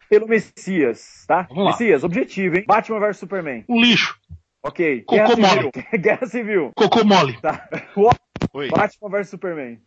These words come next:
Speaker 3: Chupa, Snyder.
Speaker 2: É, Guerra Civil.
Speaker 3: Cara, joinha. Tô fazendo joinha, dá pra vocês verem aí no vídeo, né? Joinha.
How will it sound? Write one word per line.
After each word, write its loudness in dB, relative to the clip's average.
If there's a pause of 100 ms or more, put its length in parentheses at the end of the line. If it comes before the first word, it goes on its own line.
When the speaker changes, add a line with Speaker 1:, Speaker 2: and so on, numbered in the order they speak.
(760)
Speaker 3:
Chupa, -12
Snyder. -10 (360)
Speaker 2:
É, -10
Guerra 0
Civil. -6
Speaker 3:
Cara, 2
joinha. -2
Tô -12
fazendo -12
joinha, -10
dá -10
pra -14
vocês -14
verem -8
aí -10
no -14
vídeo, -14
né? -10
Joinha. -14